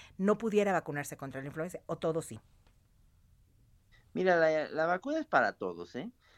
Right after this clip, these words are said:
Speaker 2: La alergia al huevo de algunas vacunas que se producen en huevo realmente es muy, muy poco común, de manera que prácticamente es inexistente la alergia a la vacuna. Pero bueno, si alguien tiene alergia grave al huevo, que en México es muy raro, México es el país que consume más huevo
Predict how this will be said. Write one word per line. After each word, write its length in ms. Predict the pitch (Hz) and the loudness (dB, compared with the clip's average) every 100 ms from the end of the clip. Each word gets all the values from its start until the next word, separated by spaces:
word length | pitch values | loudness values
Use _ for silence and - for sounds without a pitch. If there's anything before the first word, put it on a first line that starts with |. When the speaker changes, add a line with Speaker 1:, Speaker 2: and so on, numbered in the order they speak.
| _ _ | _ _
Speaker 2:
La 200 | 131 139 | 2 4
alergia 540 | 151 190 226 220 214 | 4 0 -2 -4 -2
al 100 | 156 | -2
huevo 380 | 127 127 127 135 | -2 -2 -2 -4
de 140 | 123 107 | -4 -4
algunas 680 | 101 110 156 165 165 - - | -4 -8 -8 -6 -8 -10 -6
vacunas 360 | 120 131 127 | -4 -2 -4
que 80 | - | -6
se 120 | - | -18
producen 380 | 101 107 110 127 | -4 -2 0 0
en 120 | 110 | 2
huevo 240 | 101 104 107 - - | 2 2 0 -14 -8
realmente 380 | - 117 131 143 | 2 4 4 0
es 120 | 123 | -2
muy, 520 | 120 151 208 226 220 214 - | 0 2 4 6 4 0 -2
muy 200 | 139 143 | 2 2
poco 360 | 139 117 117 | 0 -2 -2
común, 440 | - 87 82 82 80 | -2 -2 -2 -4 -4
de 100 | 85 | -2
manera 400 | 85 92 113 123 | -2 -2 0 -2
que 260 | 101 87 _ _ _ - | -4 -12 _ _ _ -4
prácticamente 520 | - 156 160 131 127 | 2 2 4 -2 -2
es 80 | 135 | -4
inexistente 760 | 127 101 92 92 - 98 95 101 | -4 -6 -6 -8 -2 0 4 4
la 100 | 82 | 6
alergia 400 | 78 80 - 80 | 4 0 2 0
a 20 | |
la 140 | 78 67 | 2 -2
vacuna. 480 | 64 - 69 67 - | -4 -8 -10 -10 -2
Pero 220 | 87 95 | 0 4
bueno, 260 | 120 113 | 4 2
si 120 | 101 127 | 2 2
alguien 200 | 131 127 | 2 2
tiene 220 | 127 117 | 4 4
alergia 400 | 113 113 123 101 | 2 0 -2 0
grave 340 | 98 98 101 | 6 4 4
al 120 | 92 | -2
huevo, 340 | 87 101 90 85 | -2 -4 -4 -8
que 80 | 82 | -10
en 80 | |
México 320 | 90 98 - 95 | -10 -12 -10 -10
es 80 | |
muy 240 | 90 110 107 | -10 -6 -2
raro, 320 | 98 87 82 | 0 0 -2
México 260 | 92 92 101 | -14 -12 -8
es 60 | |
el 100 | 98 | -8
país 220 | - 92 | -6 -10
que 100 | - | -10
consume 320 | - 87 92 92 | -14 -14 -12 -8
más 200 | 95 95 | -8 -4
huevo 420 | 92 92 90 | -4 -2 -6